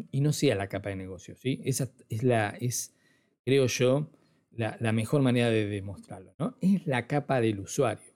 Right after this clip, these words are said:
no la del negocio. El negocio está en el web services, está ahí, la lógica se mantiene ahí, ¿sí? Si llega a haber algún cambio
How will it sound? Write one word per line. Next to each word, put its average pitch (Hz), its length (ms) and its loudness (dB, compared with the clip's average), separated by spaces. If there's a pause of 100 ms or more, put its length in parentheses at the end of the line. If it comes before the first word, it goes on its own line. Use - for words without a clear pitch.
(140)
no 170 160 4
la 143 120 4
del 104 180 -4
negocio. 95 480 -14 (640)
El 143 140 6
negocio 196 680 4 (300)
está 175 520 -2 (880)
en 135 120 0
el 123 100 4
web 113 200 2
services, 101 680 -6
está 143 340 -2
ahí, 117 320 0 (260)
la 120 260 2
lógica 139 520 0
se - 140 -4
mantiene 107 400 -4
ahí, 95 220 -12 (580)
¿sí? 113 180 -4 (360)
Si - 180 -2
llega 190 320 4
a 160 40 6
haber 147 240 4
algún 123 480 2
cambio 107 680 0